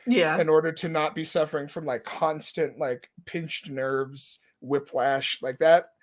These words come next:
Speaker 2: cannot be healthy.
Speaker 1: Yeah.
Speaker 2: Unless it's, like, some kind of anti-gravity thing.
Speaker 1: Yeah. She's, well, I
Speaker 2: But
Speaker 1: mean, she's gotta have, like, pretty springy hair in there, I feel like, because, like, I have thick, dark hair,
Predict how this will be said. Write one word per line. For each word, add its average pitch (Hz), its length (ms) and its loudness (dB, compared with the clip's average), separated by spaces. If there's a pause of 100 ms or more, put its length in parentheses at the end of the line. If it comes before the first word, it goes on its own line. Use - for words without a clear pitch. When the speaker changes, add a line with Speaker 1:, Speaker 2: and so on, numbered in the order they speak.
(360)
Speaker 2:
cannot 170 540 2
be 143 140 -6
healthy. 233 580 -6 (400)
Speaker 1:
Yeah. 185 260 2 (540)
Speaker 2:
Unless 226 280 10
it's, - 140 2
like, 247 120 4
some 247 140 4
kind 220 140 6
of 185 80 4
anti-gravity 139 840 0
thing. 117 400 -10 (220)
Speaker 1:
Yeah. 190 360 2 (180)
She's, 320 220 -4 (120)
well, 233 200 6
I 262 40 2
Speaker 2:
But 254 100 4
Speaker 1:
mean, 269 200 2
she's 262 220 -4
gotta 392 260 6
have, 226 400 2
like, 170 380 2 (420)
pretty 262 300 2
springy 185 680 -2
hair 147 360 0
in 135 120 -6
there, 127 220 -6
I 113 60 -6
feel - 240 -6
like, - 280 -6
because, 156 300 -2 (420)
like, 160 260 0
I 214 120 10
have 262 440 6 (380)
thick, - 500 0 (340)
dark 160 320 2
hair, 135 420 -2